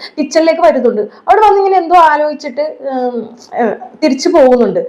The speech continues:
ആ സമയത്ത് അനുമോളെ തന്നെ ഉറ്റുനോക്കിക്കൊണ്ടിരിക്കുന്ന ഒരാളുണ്ട് അവിടെ. ആരാന്നറിയുമോ? ജിസേല്.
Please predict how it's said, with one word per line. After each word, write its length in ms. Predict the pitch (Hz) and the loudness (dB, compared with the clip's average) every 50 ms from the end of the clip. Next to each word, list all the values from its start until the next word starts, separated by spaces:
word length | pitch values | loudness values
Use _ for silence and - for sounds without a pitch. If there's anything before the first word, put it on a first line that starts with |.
| - - - - | -10 -18 -12 -8
ആ 80 | 277 339 | -8 -2
സമയത്ത് 460 | 339 381 339 320 311 302 - 339 339 - - | 0 0 0 0 -2 -4 -2 -2 -2 0 0
അനുമോളെ 460 | 247 254 269 277 294 294 320 311 320 | 0 2 2 2 0 0 0 0 -2
തന്നെ 360 | 294 277 277 285 285 294 302 302 | -2 -2 -2 -2 -2 -2 -2 -2
ഉറ്റുനോക്കിക്കൊണ്ടിരിക്കുന്ന 1120 | 269 247 247 - 311 294 277 247 247 254 247 247 240 247 247 247 233 233 240 240 226 - - 226 | -4 -4 -6 -6 -4 -2 0 0 2 2 2 2 4 2 2 2 2 2 2 2 0 0 -2 -2
ഒരാളുണ്ട് 460 | 214 220 233 214 202 202 202 202 185 | 0 2 2 2 2 0 0 -2 -4
അവിടെ. 160 | 170 165 160 | -4 -2 -2
ആരാന്നറിയുമോ? 440 | - 202 220 247 277 311 294 226 196 | -2 -2 -2 -2 -2 -2 -4 -4 -4
ജിസേല്. 540 | 190 180 220 208 - - 214 190 190 180 160 | -6 -8 -10 -4 0 0 2 2 0 -2 -4